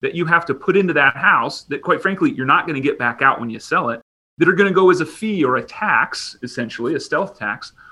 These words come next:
when you go to try and sell that house at the end of life. Now, if you could go and, say, sell that house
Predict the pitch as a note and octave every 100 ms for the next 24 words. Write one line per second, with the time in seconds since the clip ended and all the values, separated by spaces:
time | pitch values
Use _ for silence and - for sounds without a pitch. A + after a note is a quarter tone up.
0 | _ - D3 F3+ E3+ D3+ D3+ D3 C#3 B2
1 | - A#2 A2+ A#2 C#3 C3+ - - - -
2 | A#2 A2 G2 G#2+ G#2+ E3 G#2 - - _
3 | _ D3 D3 F#3 G3 D3 D#3+ F3+ - C3+
4 | B2+ B2 A#2+ - _ - C#3+ C#3 - D#3+
5 | D#3+ D3 C#3 C#3 C#3